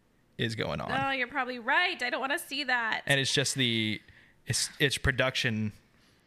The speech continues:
Speaker 1: just, like, in the shadows, just being like, "Ha, ha, f-, yes."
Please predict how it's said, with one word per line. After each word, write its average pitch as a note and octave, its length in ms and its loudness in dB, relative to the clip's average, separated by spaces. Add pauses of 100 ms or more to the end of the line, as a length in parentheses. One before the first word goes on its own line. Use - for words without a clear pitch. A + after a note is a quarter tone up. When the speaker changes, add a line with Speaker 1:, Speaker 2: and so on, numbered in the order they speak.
(340)
Speaker 1:
just, B2 380 0
like, G2+ 240 0
in B2+ 120 0
the G#2+ 80 2
shadows, G2+ 840 0 (460)
just A2 200 -2
being G2+ 180 0
like, - 180 -6
"Ha, - 240 -4
ha, - 180 -4
f-, - 220 -12
yes." - 580 -4